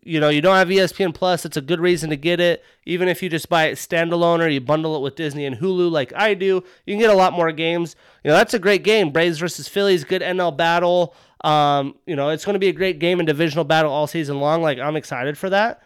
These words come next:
Uh, C-, uh, Diamondbacks versus Padres, Dodgers versus Rockies on E S P N in the middle of the day. It's like, why? The Rockies, like, they got rid of Arenado. What the hell? It's just because big market, right? Everyone wants the Dodgers, Magic Johnson, all this money. They're World Series champions.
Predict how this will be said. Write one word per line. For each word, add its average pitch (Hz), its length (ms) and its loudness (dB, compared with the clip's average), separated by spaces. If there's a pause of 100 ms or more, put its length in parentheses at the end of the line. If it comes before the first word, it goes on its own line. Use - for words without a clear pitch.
(480)
Uh, 147 500 2
C-, 180 160 -6
uh, 165 320 2
Diamondbacks 202 640 2
versus 175 300 -2
Padres, 185 760 2 (400)
Dodgers 226 500 0
versus 196 400 -2
Rockies 180 460 0
on 185 220 0
E 185 160 0
S 196 160 -2
P 151 260 -6
N 190 280 -2 (260)
in 185 140 0
the 190 100 4
middle 190 320 2
of 190 60 0
the 180 80 -2
day. 160 240 0
It's 180 120 -4
like, 160 120 2
why? 131 480 2 (400)
The 170 100 -2
Rockies, 190 680 -2
like, 170 160 -6
they 180 80 -4
got 202 180 0
rid 214 120 -2
of 202 80 -4
Arenado. 196 500 0
What 196 120 -4
the 175 80 0
hell? 175 200 2
It's 175 260 -4
just 196 240 -10
because 202 360 -2
big 160 180 -4
market, 139 360 -4
right? 139 220 -6
Everyone 165 380 -4
wants 160 240 0
the 180 80 -8
Dodgers, 143 540 0
Magic 165 300 0
Johnson, 165 400 -2
all 151 140 0
this 175 200 -4
money. 170 240 2
They're 135 140 -2
World 156 300 -2
Series 165 320 -6
champions. 160 560 -4